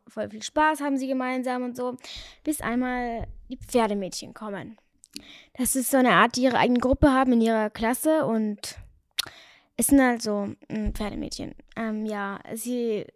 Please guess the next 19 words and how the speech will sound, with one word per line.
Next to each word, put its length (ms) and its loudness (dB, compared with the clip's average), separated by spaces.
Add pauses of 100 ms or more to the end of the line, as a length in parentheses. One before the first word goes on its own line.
sind 200 -6
halt 140 -2
ein 40 -20
bisschen 320 -6
pferdeverrückt 580 -4
und, 260 -4
ähm, 280 -6 (500)
immer 320 4
auch 160 -2
sehr 520 -4 (520)
fies. 640 -4 (180)
Ich 120 -20
kenn 200 -4
das 220 -6
auch 180 -12 (300)
aus 100 -20
meiner 140 -8
eigenen 200 -8
Schule. 200 -10